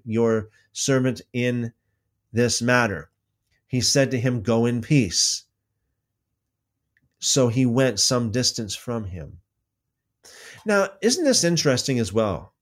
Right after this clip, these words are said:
You gotta, you gotta look at this. Apparently, Elisha did not have a problem with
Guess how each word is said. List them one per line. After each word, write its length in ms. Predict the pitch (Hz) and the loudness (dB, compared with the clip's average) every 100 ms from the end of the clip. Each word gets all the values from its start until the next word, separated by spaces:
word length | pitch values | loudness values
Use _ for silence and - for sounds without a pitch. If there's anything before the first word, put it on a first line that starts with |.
| _ | _
You 180 | - 143 | -6 0
gotta, 260 | 196 226 156 | 4 4 2
you 120 | 156 | 2
gotta 180 | 220 180 | 2 4
look 160 | 165 | 2
at 100 | 120 | 0
this. 320 | 90 - - - - - _ _ _ _ _ _ _ _ _ _ _ - | -4 -4 -6 -8 -20 -20 _ _ _ _ _ _ _ _ _ _ _ -8
Apparently, 1080 | 151 - 170 277 302 147 127 113 120 135 - _ - | -6 -2 2 4 4 2 2 4 2 -2 -10 _ -2
Elisha 800 | 143 151 143 - 254 160 123 120 127 | 2 4 2 0 2 2 0 -4 -2
did 180 | 160 196 | 0 0
not 340 | 196 202 175 | -2 -2 -4
have 460 | 143 180 151 131 147 | -6 -2 0 -2 -4
a 80 | 151 | -12
problem 800 | - 202 220 196 123 101 117 147 - _ _ _ _ - | -10 -6 -4 -2 -2 -2 -4 -8 -12 _ _ _ _ -6
with 760 | 120 131 127 123 - - - | 2 4 4 2 -4 -16 -20